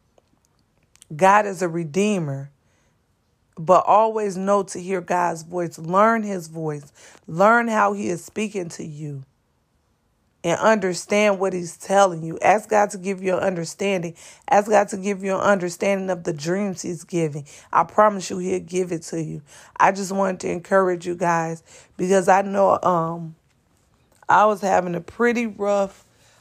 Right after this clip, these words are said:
I would say a pretty rough couple days at a, like, couple, about a week or two ago. But God had to show me, you know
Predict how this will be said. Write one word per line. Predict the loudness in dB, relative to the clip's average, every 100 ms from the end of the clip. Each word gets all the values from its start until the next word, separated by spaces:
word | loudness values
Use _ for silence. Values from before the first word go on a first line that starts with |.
| _ _
I | 2 4
would | 2 -6
say | -6 -4
a |
pretty | -6 -6 -6 -6
rough | -8 -4 -4 -6 -12 -20 _ _ _ -20 -20 _ _ _ _ _ _ _ _ _ _ _ _ 0
couple | 2 2 -2
days | -2 0 0 -4 -8 -12 -2
at | -2 -2
a, | -6 _
like, | -10 -10 -10 -14 _ _ -10
couple, | -8 -6 -10 -14 -14
about | -8 -4 -2
a |
week | -4 -8 -10 -10
or |
two | -12 -14 -12
ago. | -12 -10 -8 -8 -12 _ _ _ _ _
But | -8 2
God | 4 4
had | 2 -4 -6
to | -10
show | -4 0 0
me, | -2 -6
you | -6 -6
know | -6 -8 -10